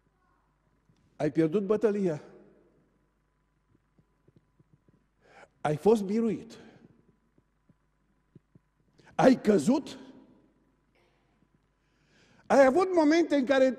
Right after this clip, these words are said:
ți s-a părut că te ridici de acolo. Și apoi ai căzut din nou. Și ești descurajat.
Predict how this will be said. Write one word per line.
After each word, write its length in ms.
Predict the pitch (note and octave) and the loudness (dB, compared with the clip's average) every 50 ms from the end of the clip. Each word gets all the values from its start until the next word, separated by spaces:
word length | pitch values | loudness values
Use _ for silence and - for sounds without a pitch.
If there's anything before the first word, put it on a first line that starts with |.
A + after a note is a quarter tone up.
| - - - | -10 -8 -2
ți 120 | - C4 | -2 0
s-a 180 | - - C4+ C4+ | 2 2 2 4
părut 280 | C4 C4 C4 D#4 B3 | 4 4 4 4 4
că 100 | - B3 | 0 0
te 120 | - C4 A3+ | 2 2 2
ridici 320 | A#3+ A#3+ G#3 A#3+ A#3+ G#3 | 2 0 0 -2 -2 -2
de 80 | F#3+ G3+ | -2 -4
acolo. 420 | F3+ - F#3 E3 D3+ A#2+ - - - - - - - _ _ _ _ _ _ _ _ _ _ _ _ _ _ _ _ _ _ _ _ _ _ _ _ _ _ _ _ _ _ _ _ _ _ _ _ _ _ _ _ _ _ _ _ _ _ _ _ _ _ _ _ _ | -2 -2 -2 -2 -2 -4 -8 -12 -16 -20 -20 -20 -20 _ _ _ _ _ _ _ _ _ _ _ _ _ _ _ _ _ _ _ _ _ _ _ _ _ _ _ _ _ _ _ _ _ _ _ _ _ _ _ _ _ _ _ _ _ _ _ _ _ _ _ _ _
Și 120 | - E3+ | -4 -4
apoi 220 | E3 - G3 G3 | -2 0 2 2
ai 100 | F#3+ F#3+ | 2 2
căzut 300 | F#3 F#3+ F#3 F3 F#3+ G#3 | 0 0 -2 0 -2 -2
din 140 | F#3 F#3 F3+ | -4 -4 -4
nou. 320 | F#3+ E3+ C#3+ A#2+ G2+ - - - - - - - _ _ _ _ _ _ _ _ _ _ _ _ _ _ _ _ _ _ _ _ _ _ _ _ _ _ _ _ _ _ _ _ _ _ _ _ _ _ _ _ | -4 -4 -6 -8 -10 -14 -20 -20 -20 -20 -20 -20 _ _ _ _ _ _ _ _ _ _ _ _ _ _ _ _ _ _ _ _ _ _ _ _ _ _ _ _ _ _ _ _ _ _ _ _ _ _ _ _
Și 180 | - - D3 | -8 -6 -4
ești 120 | D#3 D3+ C#3 | -4 -4 -2
descurajat. 840 | E3+ E3 - - E3 D#3+ D#3 D#3 D3+ F#3+ D3 G#2+ - - - - | -4 -4 -4 -4 -4 -4 -4 -4 -4 -4 -6 -6 -10 -18 -20 -20